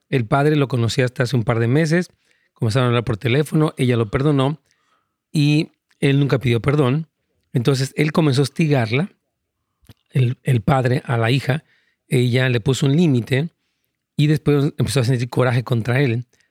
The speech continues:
porque no paraba de, de hostigarla, ¿verdad? Entonces, este, la pregunta es que, eh, ella rompió todo contacto con él,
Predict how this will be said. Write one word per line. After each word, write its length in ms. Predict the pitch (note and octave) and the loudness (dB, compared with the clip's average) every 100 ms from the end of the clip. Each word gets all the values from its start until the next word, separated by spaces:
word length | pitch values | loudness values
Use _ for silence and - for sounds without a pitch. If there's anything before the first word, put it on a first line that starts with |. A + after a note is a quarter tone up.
| _ - | _ -4
porque 380 | C3 A2+ C3 | -4 -2 0
no 440 | B2 A#2+ B2 B2+ B2 | 2 2 2 0 -2
paraba 460 | B2+ A2 A#2 A#2 A#2 | -2 -2 0 0 -2
de, 300 | A2 G2 - _ _ _ | -2 -4 -12 _ _ _
de 120 | A2+ | -6
hostigarla, 500 | F#2+ C3 G#2+ G2+ F#2+ | -4 -2 -2 -2 -4
¿verdad? 280 | F2 A2 C#3 _ _ _ _ _ | -4 -4 -6 _ _ _ _ _
Entonces, 840 | F3+ B2+ A2+ C3+ C3+ C3+ D3 C#3+ - | -2 0 0 0 0 0 0 -2 -2
este, 400 | C3 A#2 - B2+ | -2 -2 -2 -2
la 120 | A#2+ | 0
pregunta 640 | - B2 C#3+ E3 D3 C#3 - | -2 0 0 0 0 -2 -2
es 320 | C3+ B2+ A#2+ | -2 -2 -4
que, 400 | - C3 B2+ A2 - _ _ - _ _ _ | -4 0 0 -2 -8 _ _ -20 _ _ _
eh, 240 | B2 B2 C#3+ | -2 0 0
ella 160 | C#3+ | 0
rompió 200 | C3+ B2 | 0 0
todo 220 | A#2 C3 | 0 -2
contacto 400 | B2 A2+ A2+ - | -2 -4 -4 -4
con 220 | - A#2 C#3+ | -2 0 2
él, 320 | C#3+ C3+ | 0 -2